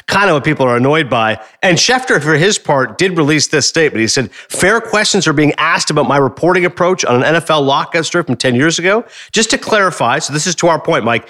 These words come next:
"it's common practice to verify facts of a story with sources before you publish in order to be as accurate as possible." That's exactly what you're saying. But Adam did say this, "In this case, I took the rare step of sending the full story in advance because of the complex nature of the collective bargaining talks.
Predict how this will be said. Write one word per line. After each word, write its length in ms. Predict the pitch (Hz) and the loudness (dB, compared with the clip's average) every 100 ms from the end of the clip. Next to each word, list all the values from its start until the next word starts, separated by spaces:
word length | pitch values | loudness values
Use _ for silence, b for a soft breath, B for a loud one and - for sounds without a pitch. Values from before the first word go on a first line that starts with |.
| B - | B -4
"it's 180 | 123 | -2
common 400 | - 165 185 220 | 0 0 0 -2
practice 440 | - 180 175 175 - | -2 -2 -2 -2 -2
to 80 | 123 | -2
verify 680 | 98 143 175 202 - 147 143 | 0 2 2 2 0 0 0
facts 440 | - 151 170 - | 0 0 0 -2
of 80 | 135 | -4
a 60 | 123 | -2
story 520 | - 196 156 123 120 B B | 0 2 4 2 0 B B
with 280 | 127 170 233 | 0 2 2
sources 500 | - 202 185 - 190 | 0 2 2 0 -2
before 300 | 156 - 170 | -4 0 0
you 100 | 180 | 0
publish 460 | - 170 147 135 147 | -2 -4 -2 0 -2
in 80 | |
order 300 | - 170 175 | 0 0 2
to 20 | 165 | 2
be 120 | 147 | 0
as 100 | 135 | 2
accurate 300 | 147 143 147 | 0 0 -2
as 40 | |
possible." 340 | - 170 131 95 | 0 -2 -2 -4
That's 140 | 120 | -4
exactly 360 | 117 151 165 135 | -2 -2 -2 -4
what 40 | |
you're 60 | 127 | -2
saying. 260 | 151 80 - b b b b _ | 0 -2 -8 b b b b _
But 120 | 160 | 0
Adam 220 | 196 247 | 2 2
did 140 | 214 196 | 0 0
say 100 | 175 | 0
this, 280 | 151 95 139 | 0 0 0
"In 80 | |
this 180 | 185 220 | 2 0
case, 240 | 190 175 - | 0 0 0
I 80 | 185 | -2
took 180 | - 226 | -2 0
the 80 | 165 | 0
rare 300 | 135 180 214 | 2 2 2
step 260 | - 185 | 0 0
of 140 | 151 127 | 0 0
sending 260 | 160 156 | 2 2
the 80 | 131 | 2
full 360 | 113 - 233 254 | 0 0 2 2
story 340 | - 151 131 | 0 0 2
in 80 | 127 | 2
advance 460 | 117 98 143 135 - B B | 0 0 0 0 -6 B B
because 280 | 151 190 175 | -2 0 0
of 60 | 151 | 0
the 80 | |
complex 540 | 135 143 - 190 - - | 0 -2 -2 -2 -2 0
nature 260 | 165 - | 0 0
of 60 | 139 | -2
the 60 | 123 | -2
collective 420 | 151 156 156 117 | -2 -2 -2 0
bargaining 340 | 143 135 117 | 0 2 0
talks. 440 | - 139 85 - | 0 -2 -2 -4